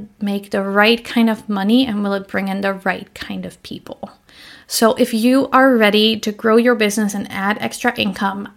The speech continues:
I would implore you to think about it very carefully before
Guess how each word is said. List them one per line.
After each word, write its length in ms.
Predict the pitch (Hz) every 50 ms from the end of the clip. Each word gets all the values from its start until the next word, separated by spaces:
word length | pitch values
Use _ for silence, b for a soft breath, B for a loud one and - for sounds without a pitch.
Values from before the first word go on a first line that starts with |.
| _ _
I 220 | - 196 208 214 233
would 260 | 226 240 240 240 - _ -
implore 600 | 220 214 214 - - - 214 208 202 208 214 220
you 580 | 226 226 240 240 247 262 277 302 330 339 339 B B B B B B B B -
to 140 | 254 240
think 320 | 233 240 - 240 226 226 -
about 280 | 226 220 214 214 214 214
it 100 | 220 214
very 380 | 208 220 208 208 214 226 220
carefully 1080 | 214 - - - - - - - 196 190 196 - - 285 269 277 294 302 339 392 392 - B B B B B B B B - 220
before 1000 | 214 233 233 233 - - - - 233 226 220 226 226 220 220 220 214 214 214